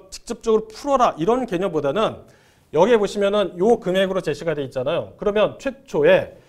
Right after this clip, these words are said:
이거 얼마 가지고 이제 계산하느냐라는 거죠. 기본적으로 최초 일 일 사 삼 공공까지가 이천팔백 원, 그 다음에 일 일 사 삼 공공 원을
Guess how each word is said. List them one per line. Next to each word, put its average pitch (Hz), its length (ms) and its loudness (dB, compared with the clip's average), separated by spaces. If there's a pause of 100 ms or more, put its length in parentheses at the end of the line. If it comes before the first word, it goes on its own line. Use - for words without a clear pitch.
(180)
이거 170 220 4
얼마 226 640 2
가지고 156 560 0
이제 151 460 -2 (220)
계산하느냐라는 165 920 0
거죠. 90 260 -18 (180)
기본적으로 180 640 4
최초 220 560 2 (280)
일 190 200 2
일 214 100 4
사 208 200 2
삼 220 260 -2
공공까지가 170 840 0
이천팔백 170 600 0
원, 127 160 -4 (320)
그 156 60 -4
다음에 180 400 4
일 202 180 2
일 214 60 8
사 208 180 2
삼 214 220 -4
공공 185 360 2
원을 196 220 4